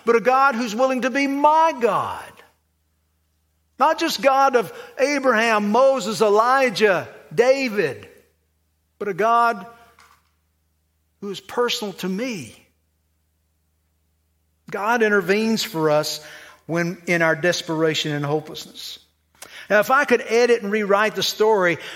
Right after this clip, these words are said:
I would have had Sarah turn to God in her desperation and panic rather than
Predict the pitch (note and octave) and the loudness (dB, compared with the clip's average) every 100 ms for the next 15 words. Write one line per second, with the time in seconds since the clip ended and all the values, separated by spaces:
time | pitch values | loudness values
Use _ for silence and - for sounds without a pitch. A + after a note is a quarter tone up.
0 | - A3 C#4 B3+ A#3 A3+ A#3+ - - A#3 | -2 2 2 2 0 0 0 0 0 2
1 | A3 G#3 - B3+ C4+ A#3+ F#3 F3 E3+ F3 | 2 0 -2 0 0 0 0 2 2 0
2 | F3 F3 E3+ F#3 - F3 E3+ E3+ E3 D#3 | -2 -2 0 -2 -2 -2 -2 -2 -4 -6
3 | - F3+ E3 D3+ - - - D3 E3+ F#3+ | -2 -2 -2 -4 -8 -20 -12 -2 2 2
4 | G#3 G3 F#3 F#3 F#3 | 2 0 0 0 -2